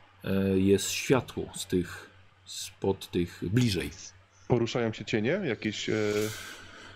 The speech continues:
Speaker 1: Czekasz chwilę. Nie.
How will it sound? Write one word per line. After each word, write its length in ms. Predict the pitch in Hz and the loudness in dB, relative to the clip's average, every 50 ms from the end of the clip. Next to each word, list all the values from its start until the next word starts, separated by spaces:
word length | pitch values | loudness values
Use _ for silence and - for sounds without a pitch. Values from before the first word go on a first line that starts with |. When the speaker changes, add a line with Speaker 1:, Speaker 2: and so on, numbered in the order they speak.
| - - - - - - - - - - - - - - - - _ - - - _ - - - - - - - - - | -20 -20 -20 -20 -20 -20 -20 -20 -20 -20 -20 -20 -20 -20 -20 -20 _ -20 -20 -20 _ -20 -20 -20 -20 -20 -20 -20 -8 -2
Speaker 1:
Czekasz 380 | - - 110 101 - - - - | 2 2 2 4 2 0 0 -2
chwilę. 680 | - - - - 104 98 98 101 107 117 135 165 196 180 - - - - - - - - - - - - - - - - - - - - | -2 -4 0 2 4 6 6 6 8 8 8 8 8 6 6 2 -10 -16 -18 -20 -20 -20 -20 -20 -20 -20 -20 -20 -20 -20 -20 -14 -6 -2
Nie. 600 | - 104 101 104 107 110 113 110 104 90 85 - | 2 4 4 6 6 6 6 6 6 6 4 2